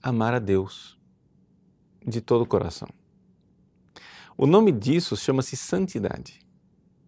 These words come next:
Veja, romper com o demônio significa deixar de pecar, né? É aquilo que a gente costuma chamar de P H N, né? Por hoje eu não vou pecar, eu vou,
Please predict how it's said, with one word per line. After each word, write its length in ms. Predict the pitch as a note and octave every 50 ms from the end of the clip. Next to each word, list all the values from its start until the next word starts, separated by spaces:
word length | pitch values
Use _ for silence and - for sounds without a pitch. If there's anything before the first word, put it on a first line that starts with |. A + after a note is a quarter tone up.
| _ _ _ -
Veja, 260 | A#2 G2+ F2 F2+ - - - - - - - -
romper 580 | A#2+ A#2 E3 F#3 F3 F3 F3+ - G3+ A3 G#3+
com 180 | - - D3 C3
o 60 | A2+
demônio 520 | F#2+ F#2 F#2 F#2+ A2 A#2 A2 F#2+ F2+ F2+ - _ _ _ _ _ _ _ _ _ _ _ _ _ _ _ _ _ _ -
significa 400 | - - B2 A#2 - C#3+ C3+ D3+
deixar 400 | D3 D#3+ D#3+ C#3+ - - A#2+ C3
de 80 | C#3+
pecar, 480 | - - C3+ - - F#2 F2 D#2+ D#2 - _ _ _ _ _ _ _ _ _ _ _ _ _ _ -
né? 220 | F#2+ F#2 G#2+ A2+ - _ _ _ _ _ _ -
É 80 | -
aquilo 240 | G2+ - - G#2+ G#2+
que 80 | - G#2
a 20 |
gente 160 | G#2 G#2 -
costuma 340 | - G#2 G2 - - A2 G#2
chamar 300 | G2 - G2 G2 G2 G2+
de 300 | F#2+ G#2+ G2 F#2+ F#2+ - - _ _ _ -
P 100 | F#3 F#3
H 260 | A#2+ A2+ A2 G2+ F#2+
N, 340 | F#2+ G2+ G2+ F2 D#2+ D#2+ -
né? 140 | A2 G#2+ - -
Por 200 | - - G2+ G2+
hoje 200 | G#2+ G#2+ G#2 G#2+
eu 40 |
não 100 | G#2 G#2
vou 140 | F#2+ G#2+ G2
pecar, 460 | - - F2+ - - - B2 - - -
eu 60 | -
vou, 300 | A#2 G#2 G2 G2 G2